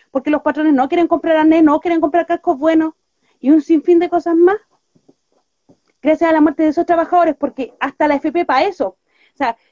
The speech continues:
tenéis que cumplir como cien requisitos para que le entreguen la plata a la familia. Es que si no estaban casados, ustedes son cónyuges nomás.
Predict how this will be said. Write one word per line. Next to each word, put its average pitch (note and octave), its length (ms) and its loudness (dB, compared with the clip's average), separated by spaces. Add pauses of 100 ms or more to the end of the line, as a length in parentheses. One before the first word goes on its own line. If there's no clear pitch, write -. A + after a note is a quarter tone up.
tenéis E4+ 220 2
que C#4+ 100 -14
cumplir D#4+ 340 0
como C#4 280 0
cien F#4+ 340 -4
requisitos A4+ 560 -2
para F#4+ 140 -2
que E4+ 80 -4
le E4 80 0
entreguen E4+ 280 0
la D#4+ 100 0
plata E4 160 0
a - 20 0
la D#4+ 100 0
familia. C#4+ 500 -2 (1000)
Es B3+ 120 -2
que C#4 120 -2
si D#4 120 2
no D4 100 4
estaban E4+ 360 0
casados, F4 600 -4 (320)
ustedes C#4+ 360 -2
son C#4 160 -4
cónyuges F4+ 520 0
nomás. F#4 400 -2